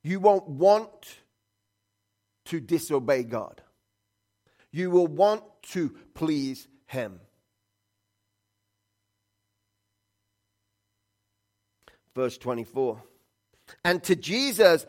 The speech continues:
the mediator of a new covenant, and to sprinkle, and to the sprinkled blood that speaks a better word than the blood of Abel." See, we have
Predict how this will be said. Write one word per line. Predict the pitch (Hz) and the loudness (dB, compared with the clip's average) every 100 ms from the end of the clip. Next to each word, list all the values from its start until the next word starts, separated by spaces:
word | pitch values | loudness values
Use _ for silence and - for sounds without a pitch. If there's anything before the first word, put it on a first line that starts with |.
| - | 0
the | 160 | 0
mediator | 175 202 247 247 240 220 190 156 151 - - - | 2 0 0 6 8 10 8 4 2 -4 -4 4
of | 185 160 | 6 6
a | |
new | 156 185 226 | 4 2 -2
covenant, | - 214 190 170 139 131 - _ _ - | 8 8 8 2 -2 -4 -18 _ _ -2
and | 185 185 - | 0 0 -4
to | 196 175 - | -8 -8 -12
sprinkle, | - - 185 247 247 240 214 - - _ 185 | -12 -4 2 2 4 4 4 0 -20 _ 2
and | 185 180 - | 2 2 -2
to | 196 | -4
the | 165 175 | -2 -4
sprinkled | - - 190 240 247 247 233 160 | -4 -6 0 2 2 0 0 -2
blood | 185 202 170 143 - - | 4 8 8 4 -4 -4
that | 160 - | -2 -2
speaks | - - 202 214 - - | -8 -4 -4 -4 -8 -2
a | 160 | 0
better | 127 185 208 | 6 6 6
word | 214 196 196 165 143 135 - - _ | 2 4 6 6 4 -2 -12 -20 _
than | 160 156 147 | 2 2 2
the | |
blood | 123 160 170 180 175 - 143 | -2 2 6 8 6 2 -6
of | 131 - | -6 -4
Abel." | 139 151 135 104 117 - _ _ _ _ _ _ _ - | -4 -2 -4 -8 -12 -20 _ _ _ _ _ _ _ -20
See, | - 233 | -10 -8
we | 196 262 | -6 -4
have | 269 247 185 | 0 0 0